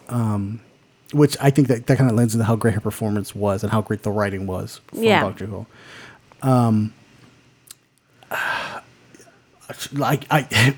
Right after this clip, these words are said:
Speaker 1: <laughs> I, I gotta stop because I'm, I'm afraid I'm gonna, like, spoil it. But
Speaker 2: Exactly. <laughs>
Speaker 1: but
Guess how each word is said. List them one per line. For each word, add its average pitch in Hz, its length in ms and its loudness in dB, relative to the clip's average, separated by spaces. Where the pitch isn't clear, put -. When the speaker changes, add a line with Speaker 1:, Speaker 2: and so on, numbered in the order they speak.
Speaker 1:
<laughs> - 60 -14
I, 147 220 -4
I 165 80 2
gotta 156 160 4
stop - 280 -4
because 165 240 2
I'm, 196 180 4
I'm 170 180 6
afraid 165 240 4
I'm 147 60 4
gonna, 135 100 6
like, 123 140 2
spoil 117 480 2
it. 113 180 -12
But 233 80 2
Speaker 2:
Exactly. 190 800 2
<laughs> - 140 0
Speaker 1:
but 147 340 4